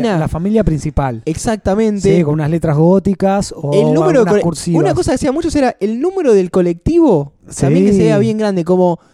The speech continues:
Speaker 1: el veintiocho, pero no, no de la línea.
Speaker 2: Orgulloso.
Speaker 1: Pero no de la línea, sino el interno.
Speaker 2: Del interno.
Speaker 1: Exactamente,
Speaker 2: Claro.
Speaker 1: el treinta y siete.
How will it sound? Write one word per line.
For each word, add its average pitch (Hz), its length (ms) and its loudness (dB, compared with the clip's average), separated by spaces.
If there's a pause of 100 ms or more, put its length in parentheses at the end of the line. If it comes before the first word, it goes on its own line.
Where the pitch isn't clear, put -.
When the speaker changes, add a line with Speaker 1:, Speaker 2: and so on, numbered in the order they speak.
(320)
Speaker 1:
el 202 220 0
veintiocho, 190 1040 0
pero 208 180 0
no, 285 140 2
no 294 140 2
de 220 120 4
la 180 120 -2
línea. 190 380 0
Speaker 2:
Orgulloso. 180 600 0
Speaker 1:
Pero 208 120 -2
no 285 80 2
de 254 100 2
la 190 100 -4
línea, 175 220 -6
sino 233 160 -6
el 254 80 -4
interno. 190 340 -4
Speaker 2:
Del 165 140 0
interno. 180 500 0
Speaker 1:
Exactamente, 226 480 0
Speaker 2:
Claro. 180 460 2
Speaker 1:
el 143 60 -2
treinta 202 300 0
y 190 40 -4
siete. 185 260 -4